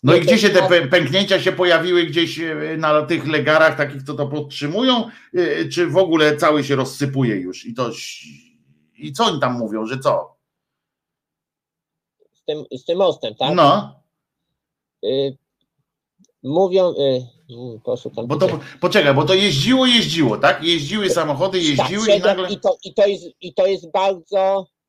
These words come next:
Speaker 2: y, to jest most, który jest, jest, m-, y, mocno, y, y, używany, tak? Bo to, to jest środek miasta, to tam są normalnie, y, du-, duży ruch
Speaker 1: Mhm.
Speaker 2: na tym moście był.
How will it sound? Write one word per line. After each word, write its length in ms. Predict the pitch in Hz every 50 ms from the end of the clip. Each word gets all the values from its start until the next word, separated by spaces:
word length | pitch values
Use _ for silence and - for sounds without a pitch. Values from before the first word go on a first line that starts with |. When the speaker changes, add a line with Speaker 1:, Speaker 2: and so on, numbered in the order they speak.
| _ _ 160
Speaker 2:
y, 240 | 160 170 170 165 165
to 100 | - 180
jest 200 | 175 180 160 -
most, 300 | 180 180 180 180 180 -
który 220 | _ _ 190 185 180
jest, 220 | 175 - _ -
jest, 240 | 165 170 165 143 -
m-, 360 | 151 165 170 175 170 - 160 165
y, 180 | 160 160 160
mocno, 720 | 160 175 214 208 - - - _ - 147 139 131 131 135 - _ 127
y, 40 |
y, 1000 | 131 131 131 131 131 127 127 120 123 123 120 113 113 113 113 113 117 113 113 113 117 - _ _ -
używany, 580 | 170 175 151 180 180 147 165 143 120 107 107
tak? 220 | - - 139 151 147
Bo 100 | 165 165
to, 120 | - 180 156 160 160
to 60 | - 180
jest 140 | 160 -
środek 280 | - 190 180 - 185 165
miasta, 360 | 175 196 151 147 - 180 156
to 120 | - 180 165
tam 320 | - 165 170 170 156 156
są 200 | - - 160 165
normalnie, 760 | 165 165 160 165 156 165 165 165 165 170 170 170 175 170 156 - _ _ _ _ _ _ _ _ _ _ _ _ _ _ _ _ _ _ -
y, 80 | 147 143
du-, 360 | 127 - 139 143 165 - 156
duży 320 | 175 226 233 190 170 180
ruch 200 | 147 123 117 - _ _ _ _
Speaker 1:
Mhm. 340 | 127 135 131 143 165 196 202
Speaker 2:
na 120 | 131 131 135
tym 160 | - _ _
moście 340 | 135 131 131 - - 131 107
był. 260 | - 101 90 87 92